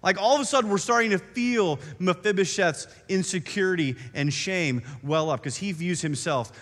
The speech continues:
lowest as the low because of his name and his crippledness. Because shame assumes things.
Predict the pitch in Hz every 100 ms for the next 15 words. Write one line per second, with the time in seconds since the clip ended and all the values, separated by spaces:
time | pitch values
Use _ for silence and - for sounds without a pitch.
0 | 110 120 147 151 123 107 - - 117 101
1 | 104 104 110 92 98 - _ _ _ -
2 | _ - - - _ 135 143 120 120 110
3 | 120 123 120 104 101 - - - 117 110
4 | - 170 107 95 78 - - - _ _
5 | _ _ _ _ - - - - _ _
6 | _ _ _ _ _ _ _ - _ _
7 | _ _ _ _ - 123 - 180 180 160
8 | 131 127 - 202 196 151 131 107 92 98
9 | -